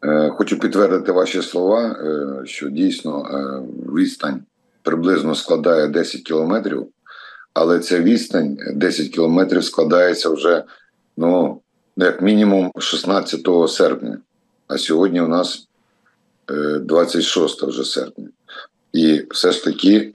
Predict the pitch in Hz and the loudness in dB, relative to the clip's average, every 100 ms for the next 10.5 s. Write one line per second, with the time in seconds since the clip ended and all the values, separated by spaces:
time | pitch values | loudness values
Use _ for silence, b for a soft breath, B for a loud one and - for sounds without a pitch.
0 | - 80 76 73 71 - - 69 - - | -2 2 2 2 -2 -4 -6 -6 -8 -14
1 | - _ - 95 117 - 85 71 - - | -16 _ 0 4 4 4 2 2 -2 -8
2 | 101 90 92 95 95 65 64 58 _ _ | 0 2 4 4 4 2 -4 -10 _ _
3 | _ - 98 92 85 78 69 - _ _ | _ 0 2 2 2 0 -2 -6 _ _
4 | _ _ - 80 98 98 87 82 80 82 | _ _ -4 0 2 4 4 2 2 2
5 | 90 95 120 - 69 - _ - 71 - | 2 4 2 2 -2 -4 _ -6 -4 -2
6 | 71 69 110 110 92 80 85 82 82 85 | -4 0 2 4 4 2 -2 -2 -2 0
7 | 87 76 - 95 113 B B B _ _ | 0 0 2 2 2 B B B _ _
8 | 78 80 78 78 76 85 - - 78 76 | -2 2 2 2 0 -2 -4 -2 2 2
9 | 73 98 87 101 101 95 80 110 107 78 | 4 2 4 2 4 4 4 4 4 2
10 | 76 73 80 80 | 0 -2 -2 -2